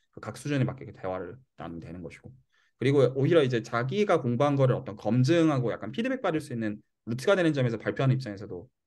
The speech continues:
한 가지 그게 될 거고요. 어떤 모티베이션이 될 거고요. 그 어떤 사실 내한테, 나한테 어떤 이제 발표를 듣는 사람들의 수준이 꼭 높아야지 들을 수 있는, 어떤 나눌 수 있는 것도 아니잖아요. 오히려 어떤 잘 모르는 사람들한테 이걸 설명하려면 어떻게 해야 되냐, 이것도 하나의 또 공부 포인트가 될 수가 있는 것이고,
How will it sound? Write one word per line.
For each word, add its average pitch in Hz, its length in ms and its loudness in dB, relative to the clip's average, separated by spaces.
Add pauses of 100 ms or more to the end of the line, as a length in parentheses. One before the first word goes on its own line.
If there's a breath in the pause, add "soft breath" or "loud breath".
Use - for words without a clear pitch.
(180)
한 156 80 -2
가지 135 180 0
그게 98 180 -10
될 - 220 -14
거고요. 76 300 -16 (220)
어떤 90 120 -14
모티베이션이 92 500 -8
될 - 140 -18
거고요. - 260 -18 (600)
그 127 340 -2 (320)
어떤 139 200 0
사실 240 200 2
내한테, 156 600 4
나한테 147 340 2
어떤 131 180 2
이제 107 140 0
발표를 139 340 -2
듣는 127 180 -2
사람들의 131 320 0
수준이 233 240 -4
꼭 175 120 -8
높아야지 165 440 -2
들을 135 140 0
수 131 120 -2
있는, 117 140 -8 (320)
어떤 113 240 0
나눌 120 200 4
수 131 100 4
있는 123 120 2
것도 143 120 0
아니잖아요. 107 360 -6
오히려 131 360 4 (300 loud breath)
어떤 120 180 -2
잘 135 200 4
모르는 165 260 4
사람들한테 151 440 0
이걸 107 140 0
설명하려면 180 600 0
어떻게 - 220 -4
해야 123 60 4
되냐, 110 140 -2
이것도 196 280 0
하나의 190 240 -4
또 135 120 -4
공부 120 200 -4
포인트가 123 280 -2
될 92 120 -8
수가 92 160 -10
있는 85 140 -10
것이고, - 320 -12